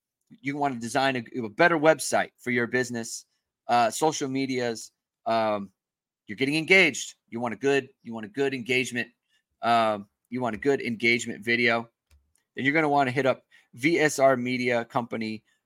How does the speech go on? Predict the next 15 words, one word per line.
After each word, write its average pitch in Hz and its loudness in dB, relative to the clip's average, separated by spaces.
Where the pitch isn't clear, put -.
dot 165 10
com. 95 -6
Founded 175 6
by 117 4
Notre 151 0
Dame 143 -2
football 127 -2
pregame 135 -4
host 113 -8
and 107 -10
Emmy 147 -2
Award-winning 120 -2
anchor 113 -8
Vahid 151 -4
Sadrazadeh, 131 4